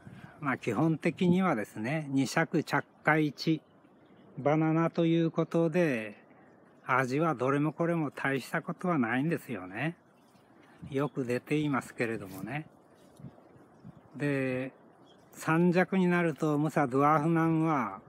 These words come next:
みたいにとても美味しいバナナがあるんですが、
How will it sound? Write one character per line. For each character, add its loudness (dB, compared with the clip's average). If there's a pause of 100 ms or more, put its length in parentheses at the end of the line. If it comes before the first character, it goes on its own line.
(120)
み -2
た 2
い 2
に 0 (800)
と -10
て -2
も 2
美 4
味 -2
し 0
い 0
バ 2
ナ 4
ナ 2
が 4
あ 4
る 2
ん 2
で -2
す -10
が、 0